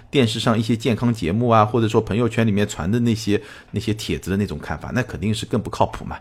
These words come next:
那这是我面对咱们当前一个超级复杂的社会，很多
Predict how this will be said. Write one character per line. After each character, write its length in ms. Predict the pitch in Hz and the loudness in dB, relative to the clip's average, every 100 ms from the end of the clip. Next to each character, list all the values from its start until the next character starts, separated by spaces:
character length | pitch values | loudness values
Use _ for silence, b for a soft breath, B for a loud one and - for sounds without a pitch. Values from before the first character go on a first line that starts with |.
| b b b b - | b b b b 0
那 80 | |
这 140 | 139 196 | 2 4
是 100 | 185 | 4
我 180 | 127 85 | 6 6
面 260 | 175 180 98 | 4 4 4
对 240 | - 104 | 4 2
咱 180 | 76 87 | 2 2
们 140 | 113 117 | 2 4
当 320 | 135 139 139 | 4 4 0
前 280 | - 85 85 | -2 -2 -2
一 100 | 95 | -6
个 300 | - 107 - - - | 0 0 0 -12 -4
超 340 | - 196 196 | 2 4 4
级 220 | - 110 | 2 0
复 240 | 110 92 82 | 0 -2 -2
杂 220 | - 90 | 0 0
的 100 | 92 | -2
社 240 | - 107 | 0 0
会， 260 | 78 101 80 B B | 2 0 -2 B B
很 240 | - 95 87 | -2 0 4
多 340 | 143 156 | 8 8